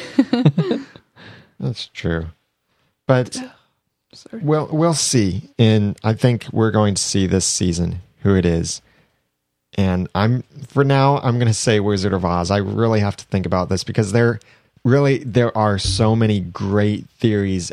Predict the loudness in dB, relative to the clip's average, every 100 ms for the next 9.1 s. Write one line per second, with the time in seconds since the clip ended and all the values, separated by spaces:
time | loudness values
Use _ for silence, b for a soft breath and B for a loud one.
0 | -4 -2 -2 -4 -6 -4 -4 -8 -14 _
1 | _ _ -4 -2 -2 -6 -2 0 0 -2
2 | -2 -2 -4 -6 -4 -4 -4 -8 -8 -6
3 | -4 -4 -2 -2 -2 -4 -6 -6 -6 -4
4 | -4 -6 -10 -8 -4 -2 0 -2 -2 -4
5 | -10 b b b b -2 0 0 -2 0
6 | -2 -2 -2 -2 -2 -4 -8 _ _ _
7 | _ -2 0 0 0 -2 -2 0 -2 0
8 | 0 0 -2 -2 -4 -4 -4 -2 -2 -2